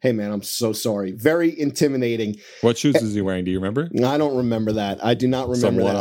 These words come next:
Speaker 2: one-off pair
Speaker 1: I know.
Speaker 2: of
Speaker 1: I was
Speaker 2: Yeezys.
Speaker 1: remember. I was
Speaker 2: Spilled
Speaker 1: wearing
Speaker 2: the
Speaker 1: the Jor-
Speaker 2: Hypnotic on him.
Speaker 1: Yeah. See, I know he had the Jesus piece though, and I remember
Speaker 2: It
Speaker 1: I was
Speaker 2: wasn't
Speaker 1: wearing
Speaker 2: wooden
Speaker 1: the
Speaker 2: either, right?
Speaker 1: No, it wasn't
Speaker 2: <laughs>
Speaker 1: the Goodwood one. Although we,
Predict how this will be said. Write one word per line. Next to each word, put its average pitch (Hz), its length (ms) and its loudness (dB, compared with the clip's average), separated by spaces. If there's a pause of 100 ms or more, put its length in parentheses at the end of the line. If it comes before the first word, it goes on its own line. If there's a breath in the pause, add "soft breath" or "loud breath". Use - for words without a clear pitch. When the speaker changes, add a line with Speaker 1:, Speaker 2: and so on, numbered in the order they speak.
(140)
Speaker 2:
one-off 160 40 -4
pair - 100 0
Speaker 1:
I 151 60 4
know. 156 220 2
Speaker 2:
of 139 80 2
Speaker 1:
I - 20 2
was 165 180 2
Speaker 2:
Yeezys. 151 60 0
Speaker 1:
remember. 143 400 -2
I 135 160 0
was 147 200 0
Speaker 2:
Spilled 127 100 0
Speaker 1:
wearing 101 160 2
Speaker 2:
the - 60 0
Speaker 1:
the 104 80 0
Jor- - 100 2
Speaker 2:
Hypnotic 98 340 -2
on 101 160 -2
him. 104 220 -6 (160)
Speaker 1:
Yeah. 131 340 0
See, 151 300 0
I 131 100 -2
know 143 160 2
he 135 140 -2
had 135 100 -4
the 120 80 -4
Jesus 120 380 -4
piece 113 300 -6
though, 113 200 -2
and 113 100 -6
I 120 360 -4
remember 127 320 -4
Speaker 2:
It - 20 0
Speaker 1:
I 104 40 2
was 110 100 4
Speaker 2:
wasn't 98 180 -2
Speaker 1:
wearing 110 40 2
Speaker 2:
wooden 95 180 0
Speaker 1:
the 98 80 -4
Speaker 2:
either, 87 200 -4
right? 85 240 -6
Speaker 1:
No, 120 520 -2
it 117 100 -6
wasn't 139 280 2
Speaker 2:
<laughs> - 0 -
Speaker 1:
the 127 60 -2
Goodwood 117 420 0
one. 104 360 -6
Although 151 280 -2
we, - 300 0